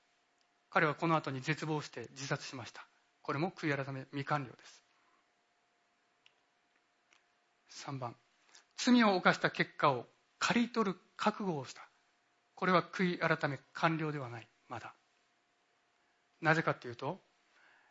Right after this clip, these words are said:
ダビデがですね、預言者ナタンから、その罪を、お、罪の暴露、そして、えー、それゆえにあなたの家に災いが下るということを、彼が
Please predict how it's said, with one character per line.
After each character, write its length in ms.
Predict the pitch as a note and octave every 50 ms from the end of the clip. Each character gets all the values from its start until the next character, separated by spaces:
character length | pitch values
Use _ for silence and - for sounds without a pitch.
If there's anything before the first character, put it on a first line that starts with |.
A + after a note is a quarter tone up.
| _ _ _ _ _ _ _ _ _ _ _ _ -
ダ 180 | D#3 G3+ G3+ A#3+
ビ 80 | B3+
デ 100 | A#3 G#3+
が 100 | E3 C#3
で 80 | B2 B2
す 100 | - -
ね、 220 | D3+ C#3+ C3 - - _ _ _
預 140 | E3 F3
言 140 | G3 G#3+ G#3+
者 120 | G#3 G3+ F3
ナ 160 | E3 E3 F3
タ 120 | - G#3
ン 100 | F3+ D3+
か 100 | - B2+
ら、 160 | A#2 A2 - - _ _ _ _ _ _ _ _ _ _ _ _ _ _ _ _ _ _ _ _ _ _ _
そ 160 | - - E3
の 260 | D#3 D3+ D#3+ - - - _ - - - -
罪 240 | - G3+ F3 D#3+ D#3
を、 220 | E3 F3+ E3 - - _ _ _ _ _ _ _ _ _ _ _ _ _
お、 240 | C#3 B2+ A#2+ A#2+ B2+ - - _ -
罪 180 | - F3 D#3+
の 220 | D3 C3+ B2+ - - _ _ _ _ _
暴 300 | C#3 C#3 B2+ C3 D3+ D3 - E3
露、 120 | D3 C3 A2 - _ _
そ 160 | - - D#3+
し 80 | C3+ -
て、 280 | - - F3+ C#3+ - - - - - _ _ _ _
え 140 | D#3 C#3+ C3+
ー、 40 | B2
そ 120 | - -
れ 80 | F#3 F3+
ゆ 120 | F#3 F3+
え 40 | F3
に 100 | E3 E3+
あ 100 | E3+ E3+
な 120 | F3 F3+
た 100 | E3+ F#3
の 200 | E3+ D#3 C#3+ D3
家 160 | D#3+ D#3 D3+ C#3+
に 80 | C#3
災 440 | C3 C#3+ D#3 D3+ F3 E3 E3 E3 D#3+
い 20 |
が 100 | D3+ D3
下 240 | C#3+ - - D#3 D3
る 100 | C#3+ C3+
と 120 | - - C3
い 40 |
う 60 | B2+ B2
こ 120 | - C3
と 120 | - D#3
を、 160 | E3+ C#3+ B2 - _ _ _ _ _ _
彼 200 | - - D#3 C#3+
が 160 | C#3 C3 B2